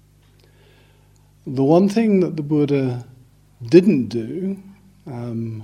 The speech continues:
just placing him again in that historical context, was found a religion.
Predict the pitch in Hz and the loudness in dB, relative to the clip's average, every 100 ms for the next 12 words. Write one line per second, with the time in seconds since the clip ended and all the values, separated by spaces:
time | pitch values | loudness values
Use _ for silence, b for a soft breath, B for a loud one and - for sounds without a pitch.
0 | 120 - 127 - 131 123 127 117 110 110 | -16 -12 -12 -6 -4 -4 -4 -4 -4 -4
1 | 123 123 117 113 113 110 113 127 113 107 | -2 -2 -2 -4 -6 -8 -10 -8 -8 -8
2 | 113 - 131 127 120 - 127 - 127 113 | -10 -6 -6 -6 -8 -10 -12 -6 -6 -6
3 | 113 113 107 101 104 101 | -6 -8 -10 -12 -14 -16